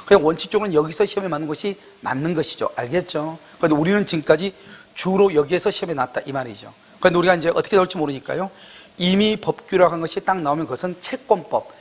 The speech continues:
채권에 관한 것은 임의 규정이고요. 물권에 관한 것은 무슨 규정이다? 강행 규정이다. 이 정도만 알고 있어도요, 거의 대부분 여기에서 문제가 나오면 정답을 맞출 수가 있어요. 자, 지금부터 보시면요. 제삼자가 타인의 동의를 받지 않고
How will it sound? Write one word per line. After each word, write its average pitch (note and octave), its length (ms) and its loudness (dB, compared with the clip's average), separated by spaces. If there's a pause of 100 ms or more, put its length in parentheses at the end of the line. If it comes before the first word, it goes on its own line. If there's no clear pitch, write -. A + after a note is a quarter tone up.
(200)
채권에 A3+ 600 -2
관한 E3 200 -2
것은 G3+ 320 -4
임의 D#3 240 -2
규정이고요. C#3+ 540 -4 (400)
물권에 F#3+ 720 4
관한 D#3+ 200 -6
것은 C#3+ 200 -12
무슨 D#3 220 -10
규정이다? E3+ 420 -2 (340)
강행 D#3 460 -2
규정이다. C3 320 -4 (100)
이 E3 120 -6
정도만 F#3+ 400 0
알고 C#3+ 240 0
있어도요, D3+ 420 0 (400)
거의 F#3 340 2
대부분 F3 460 -4
여기에서 D3+ 460 2
문제가 D#3+ 260 -2
나오면 D3+ 340 -2
정답을 D3+ 440 0
맞출 A#2+ 280 -6
수가 E3+ 220 -2
있어요. A2 360 -4 (420)
자, D3+ 120 2
지금부터 E3 280 0
보시면요. D3+ 420 -2 (880)
제삼자가 F3+ 720 2 (400)
타인의 G#3+ 680 0
동의를 F3 520 -2
받지 - 400 -2
않고 E3+ 400 -2